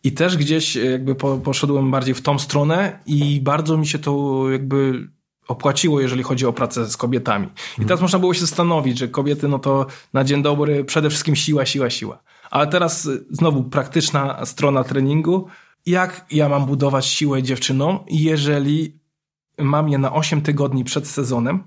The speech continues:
Speaker 2: Mhm.
Speaker 1: Od trzech czy, od, praktycznie od początku wchodzą, e, wartości techniczne,
Speaker 2: Mhm.
Speaker 1: jak, e, w sensie zajęcia z siatkówki i tak dalej. Po czterech, pięciu tygodniach wchodzimy już na jakieś granie turniejowe.
Speaker 2: Mhm.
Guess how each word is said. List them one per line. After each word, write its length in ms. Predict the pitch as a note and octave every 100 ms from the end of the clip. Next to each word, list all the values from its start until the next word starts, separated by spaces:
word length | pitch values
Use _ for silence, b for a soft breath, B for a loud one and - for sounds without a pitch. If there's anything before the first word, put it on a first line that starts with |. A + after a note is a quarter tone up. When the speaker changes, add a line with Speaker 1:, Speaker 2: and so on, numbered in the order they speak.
| -
Speaker 2:
Mhm. 220 | A2+ G#2+ D3 B B B B _ -
Speaker 1:
Od 220 | C#3 C#3+
trzech 280 | - F#3+ F3+
czy, 400 | - D3+ D3 A#2+
od, 120 | D3 D3+ G#2+ D3
praktycznie 320 | D#3 - F3+
od 60 | -
początku 400 | D3+ E3 D#3+ D#3
wchodzą, 460 | E3 D3 C#3+ C#3+ - C3+
e, 200 | C#3+ C#3
wartości 440 | C#3+ D3 D3+ E3+
techniczne, 680 | D3 D3 C3+ B2 C#3 E3 - - _
Speaker 2:
Mhm. 260 | B2+ A2+ C3
Speaker 1:
jak, 200 | - B2+
e, 20 | C3+ C3+ C3 C3 C3 C3
w 60 | B2+
sensie 440 | C3 B2+ C3 B2+
zajęcia 480 | B2+ C3 C3 C3 B2+
z 220 | B2 C3
siatkówki 600 | - C3+ - C3+ - C#3+
i 60 | B2+
tak 220 | B2 B2
dalej. 380 | B2 A#2+ D3 F#3+ B B B
Po 160 | - C#3
czterech, 380 | - F3+ E3+ E3+
pięciu 260 | E3+ D3+
tygodniach 440 | D3+ D3+ D#3 D3+ D3+
wchodzimy 380 | D3+ C#3+ D3+
już 180 | D3 C3+
na 100 | C3+
jakieś 240 | C3+ C3+ C3+
granie 300 | C#3+ C#3+ C#3
turniejowe. 680 | D3 C#3 C3+ C3+ B2+ F3 F#3+ -
Speaker 2:
Mhm. 240 | B2 A#2